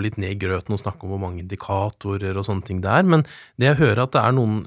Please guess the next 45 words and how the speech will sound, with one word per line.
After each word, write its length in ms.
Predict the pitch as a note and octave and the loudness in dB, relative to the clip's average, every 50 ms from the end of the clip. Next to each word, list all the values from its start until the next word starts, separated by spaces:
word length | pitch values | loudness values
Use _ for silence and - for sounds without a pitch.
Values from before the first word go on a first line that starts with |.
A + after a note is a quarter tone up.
| - G#2 | -6 -8
generelle 480 | G#2+ - B2 A#2+ A2 G2 F#2 F#2 G2 - | -6 -4 -2 -2 -2 -2 -4 -6 -6 -4
prinsipper, 560 | - A2 G#2+ - - A#2 - _ - G#2 G#2+ | -2 -2 -2 -2 -4 -10 -12 _ -8 -4 -2
så 80 | - B2 | 0 2
vi 60 | B2+ | 2
har 80 | B2+ | 2
vært 140 | B2+ - C3+ A2+ | 2 2 2 2
innom, 340 | G2+ G2+ G2+ A2 A2 A2 | 4 2 2 2 2 2
eh, 320 | A2 A2 A2 G#2+ G#2+ G#2+ G#2+ | 2 2 2 2 2 2 0
det 160 | G#2+ A2+ - | -2 -4 -6
første, 400 | - G#2+ - - - - - C3+ | -6 -6 -6 -6 -6 -2 0 0
eh, 840 | G3 C#4 C4 A#3 G3 D3+ C3 B2+ B2 B2 A#2+ A#2 A#2 A2+ A#2 A#2 A2+ A2+ A2 | 2 2 0 -2 -2 0 2 2 4 4 2 2 2 2 0 0 0 0 -2
at 140 | G#2+ - _ | -2 -4 _
det 240 | - A#2+ A2 A2 - | -6 -4 -2 -4 -2
skal 160 | - A#2 G#2+ | -2 -2 -2
gjelde 160 | G#2 G2 - A#2 | -2 -2 -4 -6
for 80 | - - - | -6 -2 -2
alle 320 | A2+ G#2 G2 F#2 F#2 F#2+ | 0 0 0 -2 -2 -2
land, 320 | F#2+ F#2+ A#2 E3+ A#3+ B3+ B3 - _ _ _ - - - - - _ _ - | -2 -2 0 -2 -2 -4 -8 -12 _ _ _ -20 -20 -20 -20 -20 _ _ 0
eh, 260 | C#3 C3+ C3+ C3 C3 | 2 4 4 4 4
og 160 | B2+ A#2 A2+ | 4 4 4
vi 80 | A#2 A2+ | 2 2
har 80 | G#2+ - | 2 0
snakket 220 | A2+ G#2 - - | 0 -2 -2 -4
om 100 | G2+ G2 | -6 -6
de 80 | G2+ G2+ | -6 -8
tre 320 | - - - G#2 G#2 G2+ | -8 -6 -4 -4 -2 -2
dimensjonene, 840 | G2+ G#2+ G#2 G#2+ G#2+ G#2 - - A#2 G#2+ G#2 G2+ A2 C3 F3 A#3+ C4+ - _ - - - - - _ _ _ - | -2 -2 -2 -2 -2 -2 -2 0 0 0 0 0 2 2 2 2 2 -2 _ -20 -20 -20 -20 -20 _ _ _ -2
eh, 260 | C3 B2+ B2+ B2+ B2+ C3 | 0 2 2 2 2 0
og 80 | - B2 | 0 0
så 140 | - D3 C#3+ | 2 4 4
hører 220 | C#3+ C#3 A2+ G#2 G#2+ | 6 6 6 6 4
jeg 60 | A2+ | 4
vel 100 | C#3 D3 | 4 4
nå 80 | B2+ A2 A2 | 4 4 4
at 80 | A2 - | 2 2
dere 80 | A2 A#2 - | 0 0 0
sier 240 | - G#2+ G2 G2 G2 | -2 -2 -2 0 -2
at 100 | G2 - - | -2 -2 -2
det 140 | G#2+ G#2+ G#2+ | -2 0 0
gjelder 240 | G2+ G2 F#2+ F#2+ G2 | 0 0 -2 -2 -2
egentlig 220 | G2 F#2 - F#2+ - | -4 -4 -6 -4 -2
for 80 | G#2+ G2 | -2 0
alle 460 | C#2 G2+ F#2+ F2 F2 E2+ F2 F#2 F2 F#2 | 0 0 -2 -2 -4 -4 -4 -2 -2 0
aktører 500 | F2+ F2 - - - G2 F2+ F2+ F2+ G2 F#2+ F#2+ | -2 -2 -4 -6 -4 -2 -2 0 0 0 -2 -2
også, 220 | F#2+ - - - | -2 -2 -2 -2